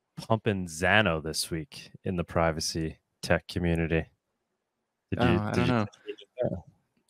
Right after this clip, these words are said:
Speaker 2: I, um, I mean, I have a confession. I don't, <laughs> I don't really pay much attention to too much else going on in the privacy, the privacy coin world. I, it's like,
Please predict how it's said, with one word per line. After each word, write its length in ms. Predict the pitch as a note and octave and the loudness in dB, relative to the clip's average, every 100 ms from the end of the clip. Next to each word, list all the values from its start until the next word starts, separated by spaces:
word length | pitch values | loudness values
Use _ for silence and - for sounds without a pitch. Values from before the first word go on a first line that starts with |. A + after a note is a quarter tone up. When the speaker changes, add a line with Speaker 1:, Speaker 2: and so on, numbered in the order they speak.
| _ _ | _ _
Speaker 2:
I, 220 | - D#3+ F3+ | 8 10 12
um, 340 | D3+ A#2+ A2+ A2+ - - | 10 8 2 -4 -16 -4
I 100 | A#2+ C#3 | 4 8
mean, 120 | D3 | 10
I 160 | C#3 | 10
have 160 | C#3 C#3 | 10 8
a 40 | |
confession. 500 | B2 A2+ A#2+ A#2 A#2+ | 4 4 6 6 4
I 80 | A2 | 2
don't, 200 | A2+ A2+ - - - _ | 2 0 -4 -16 -20 _
<laughs> 340 | _ - - | _ -20 -8
I 40 | - | -4
don't 180 | C#3 B2 | 0 4
really 160 | C3 | 4
pay 200 | A#2 A2 | 6 6
much 220 | A2+ G#2+ | 4 2
attention 440 | G2+ A2+ G2+ A2 G#2 | -2 -2 0 0 -2
to 360 | - G#2 G2+ - - _ _ _ - | 2 4 4 2 -18 _ _ _ -10
too 320 | - A#2 C3 | 2 4 6
much 240 | B2+ B2 | 4 4
else 240 | B2 C3 - | 6 6 6
going 260 | C3+ C3 | 4 6
on 140 | C3+ C3+ | 6 4
in 40 | |
the 60 | C3+ | 2
privacy, 800 | - C3+ C3+ - C#3 C3 C3+ _ _ _ _ - | 6 6 6 0 0 0 -4 _ _ _ _ -4
the 60 | - | 4
privacy 380 | C3 C3 C3 | 8 8 6
coin 280 | C#3 C#3+ C#3 | 2 4 4
world. 380 | C#3 C#3+ C#3 - | 6 6 6 0
I, 120 | G#2+ A2 | 2 2
it's 220 | A2 - | 2 4
like, 300 | A2+ A2 | 6 4